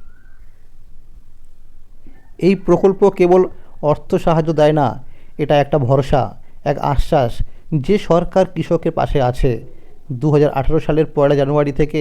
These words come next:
শুরু হওয়া এই প্রকল্প আজ লাখ লাখ কৃষকের জীবনে এনে দিয়েছে কিছুটা স্বস্তি। কৃষক বন্ধু এখন শুধুমাত্র একটা প্রকল্প নয়, এটা বাংলার মাটির প্রতি শ্রদ্ধা আর বাংলার কৃষকদের প্রতি কৃতজ্ঞতার প্রতীক।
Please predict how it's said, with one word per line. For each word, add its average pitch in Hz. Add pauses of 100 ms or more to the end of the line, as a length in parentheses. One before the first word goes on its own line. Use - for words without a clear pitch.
শুরু 147
হওয়া 156 (380)
এই 175
প্রকল্প 175 (200)
আজ 143 (400)
লাখ 131
লাখ 175
কৃষকের 151
জীবনে 151
এনে 147
দিয়েছে 151
কিছুটা 143
স্বস্তি। 143 (680)
কৃষক 190 (140)
বন্ধু 165 (100)
এখন 156
শুধুমাত্র 156
একটা 156
প্রকল্প 147
নয়, 135 (400)
এটা 147
বাংলার 135 (100)
মাটির 139
প্রতি 156
শ্রদ্ধা 143 (340)
আর 135
বাংলার 147
কৃষকদের 151
প্রতি 160
কৃতজ্ঞতার 160
প্রতীক। 131